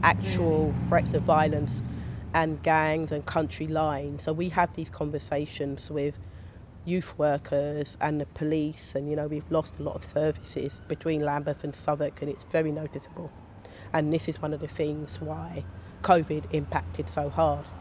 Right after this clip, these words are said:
Speaker 2: Mm.
Speaker 1: because the resources were withdrawn, and then to be trapped
Speaker 2: Yes.
Speaker 1: with families who you don't really see is a lot. It was a lot. And so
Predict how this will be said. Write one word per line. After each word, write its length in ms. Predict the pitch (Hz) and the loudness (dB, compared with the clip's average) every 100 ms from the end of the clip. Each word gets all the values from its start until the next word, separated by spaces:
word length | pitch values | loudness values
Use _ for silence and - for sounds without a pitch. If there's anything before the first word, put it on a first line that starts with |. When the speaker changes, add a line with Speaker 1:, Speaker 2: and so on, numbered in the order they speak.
| - | -4
Speaker 2:
Mm. 260 | 220 214 208 | -2 -2 -2
Speaker 1:
because 460 | - 156 147 - - | 0 0 -2 -6 -4
the 80 | - | -2
resources 500 | 160 185 180 - 147 | 0 2 2 0 -6
were 80 | - | -4
withdrawn, 640 | 147 147 - 165 147 147 147 - - - | -2 -4 -2 0 0 0 -4 -8 -12 -4
and 160 | 160 151 | 0 2
then 220 | 160 160 | 2 2
to 120 | - | -2
be 140 | 160 147 | -4 -4
trapped 760 | - - 160 - - - - - - - - | -4 2 4 2 -2 -14 -14 -14 -16 -14 -6
Speaker 2:
Yes. 340 | 190 175 165 | -4 -4 -2
Speaker 1:
with 120 | 165 | -2
families 600 | - - 165 156 151 143 139 | 4 4 6 4 -2 -2 -2
who 60 | |
you 140 | 151 156 | -4 0
don't 200 | 151 139 | 2 2
really 180 | 147 143 | 0 -4
see 360 | - 143 143 - - - - - - - - - - | -4 -4 -4 -6 -10 -12 -12 -14 -14 -10 -10 -8 -2
is 140 | 160 | 0
a 40 | |
lot. 280 | 147 151 131 - | 2 2 2 -2
It 160 | - 160 | -4 -2
was 160 | 156 - | -2 -2
a 60 | |
lot. 380 | 143 143 135 123 - - - - - - - - | 0 2 0 -2 -10 -18 -20 -18 -18 -18 -16 -2
And 160 | 160 151 | 0 2
so 480 | - 160 156 156 | 4 6 6 4